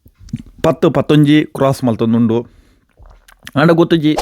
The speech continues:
ಮಾರ್ಕೆಟ್ ಎಂಡ್ ಆಪುನ ಅಂಚಿನ ಪೊರ್ತುಡು. ಇತ್ತದ ಪರಿಸ್ಥಿತಿಡ್ ನಮ್ಮ ಪೋರ್ಟ್‌ಫೋಲಿಯೋ ಡು ಒಂಚೂರು ಒಂಜಿ ನೂರು ರೂಪಾಯಿ ಗ್ರೀನ್ ಎಂಡಿಂಗ್ ಡು ಬತ್ತುಂದಾಂಡಲ ಖುಷಿ ತಾನೆ ವಿಷಯ. ದಾಯ ಪಂಡಂದಾಂಡ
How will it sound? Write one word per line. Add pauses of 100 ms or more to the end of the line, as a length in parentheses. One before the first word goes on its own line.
(160)
ಮಾರ್ಕೆಟ್
ಎಂಡ್
ಆಪುನ
ಅಂಚಿನ
ಪೊರ್ತುಡು.
ಇತ್ತದ
ಪರಿಸ್ಥಿತಿಡ್ (580)
ನಮ್ಮ (500)
ಪೋರ್ಟ್‌ಫೋಲಿಯೋ
ಡು
ಒಂಚೂರು
ಒಂಜಿ
ನೂರು
ರೂಪಾಯಿ
ಗ್ರೀನ್ (100)
ಎಂಡಿಂಗ್
ಡು
ಬತ್ತುಂದಾಂಡಲ
ಖುಷಿ
ತಾನೆ
ವಿಷಯ.
ದಾಯ
ಪಂಡಂದಾಂಡ